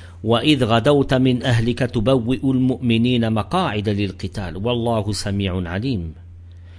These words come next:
Lorsqu'un matin, tu quittas ta famille pour assigner aux croyants les postes de combat et Allah est audient et omniscient. Bien sûr, nous avions déjà parlé de ces versets lorsque nous avions parlé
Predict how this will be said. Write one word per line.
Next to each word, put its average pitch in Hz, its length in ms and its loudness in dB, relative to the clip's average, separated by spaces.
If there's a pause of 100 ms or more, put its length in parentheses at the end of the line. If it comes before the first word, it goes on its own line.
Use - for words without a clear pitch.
(220)
Lorsqu'un 120 280 0
matin, 143 420 0 (460)
tu 120 140 -2
quittas 143 320 -2
ta 135 160 -2
famille 139 320 0
pour - 280 -2
assigner 131 380 0
aux 123 100 4
croyants 139 600 -2 (120)
les 104 160 2
postes 135 400 4
de 107 140 2
combat 120 540 -2
et 123 160 -2
Allah 110 400 -2
est 120 80 -2
audient 117 500 0
et 139 80 -6
omniscient. 104 460 -4
Bien 107 120 -6
sûr, 202 160 -2
nous 156 140 -2
avions 131 220 0
déjà 127 160 0
parlé 143 280 0
de 113 80 -4
ces 110 140 -2
versets 131 420 -2
lorsque 120 280 0
nous 110 180 2
avions 117 340 0
parlé 117 560 0